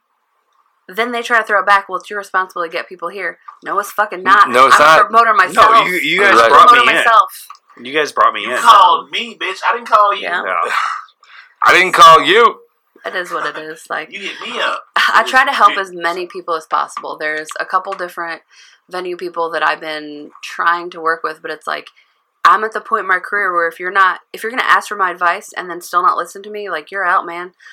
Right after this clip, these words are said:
Speaker 1: I got a, I have a waiting list of people that want to work with me. I have a waiting list of venues that want me to pull a show there, and it's
Speaker 3: Again,
Speaker 1: like,
Speaker 3: who gets access to you?
Speaker 1: Yeah, it is a hundred percent. I
Speaker 4: I can't
Speaker 1: have
Speaker 4: wait
Speaker 1: to be
Speaker 4: to,
Speaker 1: really
Speaker 4: I can't wait to
Speaker 1: careful.
Speaker 4: cuss a motherfucker out about to be on the podcast.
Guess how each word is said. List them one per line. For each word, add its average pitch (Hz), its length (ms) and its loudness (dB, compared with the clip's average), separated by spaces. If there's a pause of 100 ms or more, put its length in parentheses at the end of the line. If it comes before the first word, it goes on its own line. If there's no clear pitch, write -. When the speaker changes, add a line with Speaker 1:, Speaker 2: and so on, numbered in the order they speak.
(140)
Speaker 1:
I 202 120 2
got 233 260 2
a, - 100 -4
I 262 40 -4
have 262 140 -6
a 208 60 -4
waiting 185 340 -6
list 170 200 -12
of 165 80 -14
people 160 440 -12 (280)
that 180 200 -8
want - 240 -2
to 190 120 -14
work 165 220 -4
with 160 160 -16
me. 165 180 -16
I - 60 -2
have 196 100 -6
a 202 60 -6
waiting 190 280 -6
list 190 200 -14
of 170 140 -16
venues 165 640 -12 (360)
that 180 260 -6
want 190 280 2
me 196 100 -12
to 175 80 -12
pull 170 220 -10
a 165 60 -8
show 120 240 -8
there, 190 120 -6
and 165 80 -6
it's 156 80 -10
Speaker 3:
Again, 113 280 -2
Speaker 1:
like, 104 100 -16
Speaker 3:
who 117 180 -6
gets 107 220 -6
access 92 480 -6
to - 180 -16
you? 92 280 -12
Speaker 1:
Yeah, 269 220 -6 (340)
it 214 100 -6
is 247 160 -4
a - 80 -6
hundred 214 180 -6
percent. 214 300 -6
I - 40 -4
Speaker 4:
I - 40 -2
can't - 160 0
Speaker 1:
have 151 80 0
Speaker 4:
wait 151 100 0
Speaker 1:
to - 60 -16
be 175 60 -12
Speaker 4:
to, 170 60 -6
Speaker 1:
really 170 120 -2
Speaker 4:
I - 60 0
can't 190 160 -6
wait 214 80 -6
to - 80 -6
Speaker 1:
careful. - 100 -6
Speaker 4:
cuss - 80 -14
a 139 260 0
motherfucker - 120 -4
out 127 160 -2
about 117 200 2
to 131 60 -20
be 123 60 -20
on 117 80 -12
the 110 120 -6
podcast. 120 600 -4